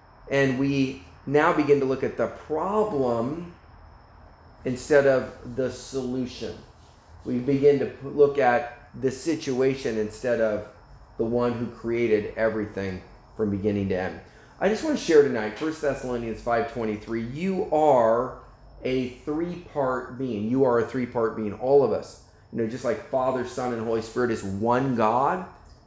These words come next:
but three different distinct persons. Here, you are a three-part or a tripart being,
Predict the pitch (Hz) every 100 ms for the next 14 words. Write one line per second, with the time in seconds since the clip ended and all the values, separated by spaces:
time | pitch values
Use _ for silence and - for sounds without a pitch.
0 | _ 110 107 - 127 135 139 135 123 123
1 | 123 104 104 123 107 127 123 127 120 165
2 | 180 135 123 - - - _ _ _ _
3 | - 117 156 180 139 120 123 127 - -
4 | - - - 131 135 123 - 135 156 160
5 | - 120 120 123 117 113 110 - - 160
6 | 175 120 139 117 110 - 110 139 151 127
7 | 107 101